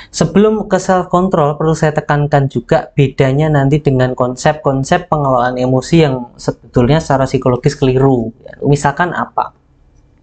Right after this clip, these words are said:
Kita salah mengenali perasaan saat ini. Nah, ini ya, tadi salah menyadari, salah mengenali itu perasaan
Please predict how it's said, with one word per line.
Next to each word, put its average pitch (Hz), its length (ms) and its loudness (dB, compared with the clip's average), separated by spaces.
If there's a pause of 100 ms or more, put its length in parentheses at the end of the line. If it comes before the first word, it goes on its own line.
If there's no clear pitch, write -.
(600)
Kita 165 400 0
salah 170 480 0
mengenali 139 480 2
perasaan 131 480 -2
saat 131 320 -4
ini. 120 240 -10
Nah, 127 480 0
ini 117 400 0
ya, 131 240 0
tadi 120 400 -4
salah 139 400 -2
menyadari, 135 640 2
salah 131 240 0
mengenali 127 640 -2
itu - 160 -6
perasaan - 400 -4